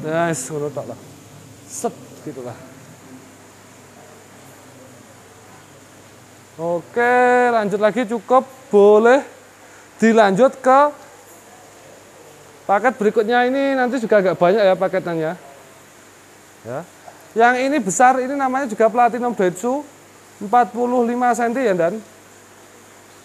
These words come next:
Empat puluh lima senti Platinum Daitsu kumpai. Ini harganya satu juta.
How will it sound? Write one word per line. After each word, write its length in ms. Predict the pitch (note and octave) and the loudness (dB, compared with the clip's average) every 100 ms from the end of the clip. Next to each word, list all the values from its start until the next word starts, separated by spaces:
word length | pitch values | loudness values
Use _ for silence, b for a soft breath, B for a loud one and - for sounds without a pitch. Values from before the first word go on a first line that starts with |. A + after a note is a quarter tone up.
| - - - - - - - - | -20 -20 -20 -20 -20 -20 -20 -18
Empat 240 | F#3+ A3 A3 | -2 0 0
puluh 240 | A3+ A#3 | -2 -2
lima 240 | A#3 A#3 | -2 -2
senti 320 | A3+ A3 A3 B3 | -2 -2 -4 -6
Platinum 480 | A#3 A3 G#3 A#3 | -2 -2 0 -6
Daitsu 400 | B3 F#3 E3 A#3 | -4 -6 -4 -6
kumpai. 480 | G#3 A3 G3+ A3+ C4 C#4+ - - - - - - - - - - - - - - - - - - - - G3 | -6 -8 0 0 0 -6 -20 -20 -20 -20 -20 -20 -20 -20 -20 -20 -20 -20 -20 -20 -20 -20 -20 -20 -20 -16 -6
Ini 80 | A#3+ | 0
harganya 400 | F#3 E3 F#3+ A#3 | 0 2 0 0
satu 480 | A#3 A3+ A3 A3+ A3+ | 0 0 0 -2 -6
juta. 560 | - F3 F#3+ A#3 F3+ | -6 -6 2 2 2